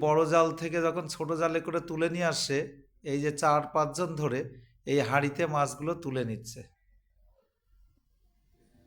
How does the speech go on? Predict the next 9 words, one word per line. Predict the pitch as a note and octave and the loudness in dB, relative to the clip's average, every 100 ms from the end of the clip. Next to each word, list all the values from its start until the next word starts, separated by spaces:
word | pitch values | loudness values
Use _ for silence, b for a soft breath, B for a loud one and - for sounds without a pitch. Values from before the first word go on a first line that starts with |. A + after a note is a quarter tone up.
| _ _ _ _ _ _ _ _ _ _ _ _ _ - | _ _ _ _ _ _ _ _ _ _ _ _ _ 0
এই | D3+ C#3+ A#2+ | 4 4 2
যে | A2+ F#2 - - _ _ _ _ | -4 -10 -14 -20 _ _ _ _
এই | C#3 C#3 B2 | -2 -2 0
হাঁড়িতে | C3+ C#3 D#3 | -2 0 -2
করে | D3+ E3 G3+ - - _ _ _ _ | -2 -2 -2 -6 -18 _ _ _ _
মাছগুলো | C3 C#3 C3 C#3 D3 | -2 0 -2 -2 0
এবার | D3+ D3 D3 | 2 0 -2
পুকুর | D3 C#3+ D#3+ C#3 - - _ _ _ _ _ _ _ - | -8 -4 -6 -6 -12 -20 _ _ _ _ _ _ _ -4
থেকে | D#3 D3+ | -2 0